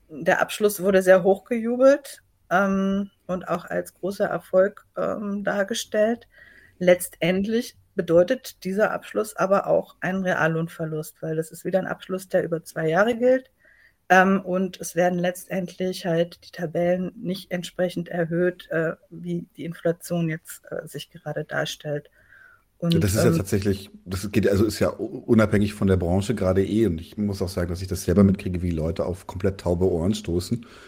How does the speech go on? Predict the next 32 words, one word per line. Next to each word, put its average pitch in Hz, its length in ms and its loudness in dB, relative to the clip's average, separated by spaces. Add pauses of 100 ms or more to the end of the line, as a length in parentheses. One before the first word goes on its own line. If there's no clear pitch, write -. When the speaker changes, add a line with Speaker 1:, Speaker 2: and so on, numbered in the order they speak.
(420)
Speaker 2:
Nicht 98 160 0
nur 104 100 6
ist - 120 -2
die 101 60 2
Inflation, 95 560 2
sondern 92 200 2
auch 67 120 -4
die 95 100 -4
Gaspreisexplosion, 101 1300 2 (680)
ähm, 90 540 4 (200)
betrifft 92 640 -4
die 104 40 -4
Leute 90 160 4
direkt. 92 200 -2
Jetzt 92 100 -6
ist 120 100 -2
für 131 100 4
mich 165 160 4
tatsächlich 139 280 -2
die 117 80 0
Frage, 104 400 2
wenn 101 80 4
ihr 104 80 4
sagt, 104 220 0
kämpferische 113 480 0
Gewerkschaften, 98 540 -2
raus 90 220 0
aus 101 100 -8
der 92 80 -2
Sozialpartnerschaft, 92 840 -4
was, 113 380 -2
was, - 440 -2